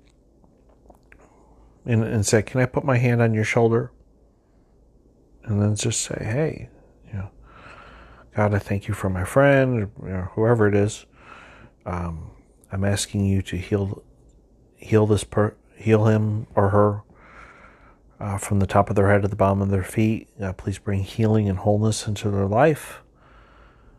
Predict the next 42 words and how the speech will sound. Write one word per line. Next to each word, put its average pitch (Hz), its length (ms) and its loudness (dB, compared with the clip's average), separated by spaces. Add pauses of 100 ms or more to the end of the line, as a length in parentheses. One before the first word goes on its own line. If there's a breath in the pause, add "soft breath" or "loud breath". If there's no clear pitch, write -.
(520 soft breath)
Uh, 95 240 -10
I 98 60 -6
thank 104 340 -4
you 101 60 2
for 101 500 0
how - 180 0
you, 101 460 0
you 101 120 -2
love 107 220 4
us 113 160 0
and 104 120 -4
care 104 160 0
for 110 240 2
us, - 340 -6
and 98 160 -6
I 98 80 -4
thank 98 280 -8
you 104 100 -16
for - 120 -12
this 101 180 -4
healing 110 340 0
in 101 100 0
Jesus' 107 400 0
name. 196 240 -6 (400)
Boom, 143 260 -2 (280)
you're 110 100 -4
done. 104 240 0 (1120)
What, 107 240 4
it 85 100 -8
took, - 240 -4
like, 92 220 -4
less 101 240 0
than 92 160 -6
thirty 98 260 -4
seconds 101 480 -4
to, - 180 -14 (160)
to 98 140 -4
say 101 240 -2
a 92 60 -4
prayer? 104 420 -2 (3750 loud breath)
Jesus 156 460 4
cared 117 560 2